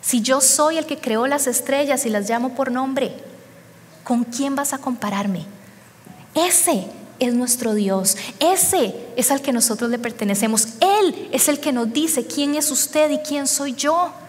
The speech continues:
Y esa es la verdad que necesitamos ponernos todos los días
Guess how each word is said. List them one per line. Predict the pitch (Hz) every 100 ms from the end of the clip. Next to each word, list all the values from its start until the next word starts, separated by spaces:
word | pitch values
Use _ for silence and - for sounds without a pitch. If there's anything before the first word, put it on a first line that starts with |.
| - - - - - 226
Y | 302 302
esa | 330 330 339 311
es | 269 277
la | 285
verdad | 254 220 196 247 269 262 - - -
que | 277
necesitamos | 254 254 - 226 226 214 240
ponernos | - 240 226 262 294 320 -
todos | - 330 370 359
los | 381
días | 381 320 165 156 -